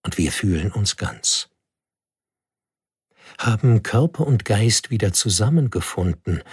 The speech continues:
sind wir voll und ganz präsent, zutiefst lebendig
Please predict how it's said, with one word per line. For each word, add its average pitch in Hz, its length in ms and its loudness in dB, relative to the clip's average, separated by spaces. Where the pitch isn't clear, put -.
sind 107 400 2
wir 95 160 2
voll 147 360 0
und 135 280 0
ganz 104 280 -2
präsent, - 680 -8
zutiefst - 680 0
lebendig 110 960 0